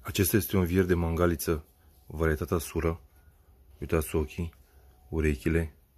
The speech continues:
exact ca la manual se ridică și le poate și lăsa la nevoie. Este foarte blând, da?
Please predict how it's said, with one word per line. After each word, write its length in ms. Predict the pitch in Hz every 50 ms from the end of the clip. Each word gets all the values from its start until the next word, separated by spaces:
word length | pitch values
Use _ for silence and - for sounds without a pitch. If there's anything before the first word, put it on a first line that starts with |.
| _ _ _ _ _ _ - _ _ _ _ _ _ _ - -
exact 340 | - 78 76 76 85 82 -
ca 100 | - 82
la 100 | 80 80
manual 400 | 78 78 80 78 78 76 73 69
se 180 | - - - 78
ridică 640 | 71 69 69 71 69 69 - - 85 95 110 117 - - - - - - - - - - - - - - - - -
și 160 | - - - -
le 80 | 82
poate 320 | 76 - 90 87 80 - 82
și 160 | - - -
lăsa 260 | 80 76 - - 78
la 60 | 76
nevoie. 440 | 71 71 69 67 71 76 78 85 85 - - - - - - - - - - - - - - - - - - _ _ - _ - - - -
Este 240 | - 82 78 - 87
foarte 400 | 78 - - 98 95 87 - 110
blând, 500 | 85 78 78 82 82 80 82 80 - - - - - - - - - - - - - - - - - - - - - - _ _ _ _ _ _ -
da? 240 | 90 82 85 85